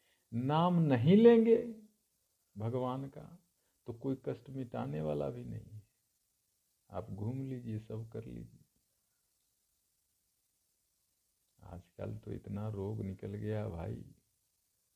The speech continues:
इतना दवाई है, घर घर में दवाई है, घर घर एक छोटा हॉस्पिटल, मेडिकल स्टोर बना हुआ है, हर घर एक छोटा मिनी मेडिकल स्टोर है। भाई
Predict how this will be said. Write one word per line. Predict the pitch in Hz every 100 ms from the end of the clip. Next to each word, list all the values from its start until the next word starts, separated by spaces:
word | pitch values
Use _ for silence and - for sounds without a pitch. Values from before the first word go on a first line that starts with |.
| _ _ _ _ _ -
इतना | - 95 101 104
दवाई | 95 92 101 110
है, | 101 104
घर | 92 95
घर | 98
में | 107 107
दवाई | 101 98 101 104
है, | 101 98
घर | 95 95
घर | 107 107
एक | 104 -
छोटा | 107 107 104
हॉस्पिटल, | 98 107 - 101 - 101 95 101
मेडिकल | 98 98 101 101 98
स्टोर | - 101 98
बना | 92 92
हुआ | 90 98 -
है, | 104 _ _
हर | 107 107
घर | 101 107 110 - _ _ _ _ _ _ _
एक | 98 95 -
छोटा | - 107 95 87
मिनी | 90 113 123 110 - - 92
मेडिकल | 90 90 92 87 82
स्टोर | 82 - - 85
है। | - _ _ _ _ _ _
भाई | 95 107 135